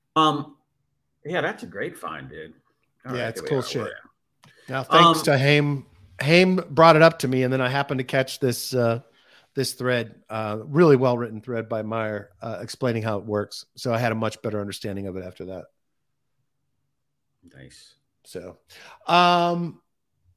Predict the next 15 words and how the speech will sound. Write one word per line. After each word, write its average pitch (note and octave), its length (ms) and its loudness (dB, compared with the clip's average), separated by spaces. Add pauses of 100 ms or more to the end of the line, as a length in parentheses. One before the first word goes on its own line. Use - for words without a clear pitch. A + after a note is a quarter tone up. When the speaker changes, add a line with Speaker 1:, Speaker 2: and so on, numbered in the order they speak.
(460)
Speaker 2:
oh, F#3 260 6
yeah, D#3 220 6
here G3+ 180 8
she G3 220 2
is D#3 120 2
on D3 120 2
her C#3+ 60 4
balance C3+ 400 0
sheet C3 300 -8
tweet. C3 260 -6
I B2+ 60 -4
already B2+ 180 -4
talked B2+ 280 -10
about B2 280 -10
that. D#3 420 0